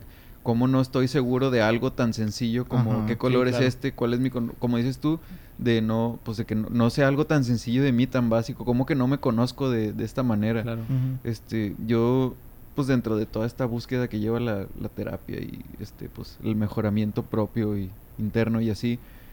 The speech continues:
Speaker 1: he llegado a leer como cosas ya que rayan en, más bien entre la magia y ocultismo y,
Speaker 3: Hmm.
Speaker 1: y la
Speaker 2: Hmm.
Speaker 1: psicología, pero se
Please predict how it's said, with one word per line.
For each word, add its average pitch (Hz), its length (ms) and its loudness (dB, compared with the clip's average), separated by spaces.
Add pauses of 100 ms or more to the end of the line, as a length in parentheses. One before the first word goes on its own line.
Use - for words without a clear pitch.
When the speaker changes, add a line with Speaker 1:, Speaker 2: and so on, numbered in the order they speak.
(140)
Speaker 1:
he 107 80 -2
llegado 113 260 4
a 117 60 4
leer 117 220 2
como 120 400 -2 (600)
cosas 117 340 -2
ya 113 200 2
que 127 120 -6
rayan 113 440 2
en, 117 300 0
más 110 180 0
bien 117 180 0
entre 120 220 -2
la 104 400 0 (180)
magia 117 440 -2
y 123 60 2
ocultismo 120 720 0
y, 113 180 2
Speaker 3:
Hmm. 120 300 2
Speaker 1:
y 117 100 0
la 123 100 4
Speaker 2:
Hmm. 123 40 2
Speaker 1:
psicología, 117 680 0 (640)
pero 113 520 2
se 113 360 -4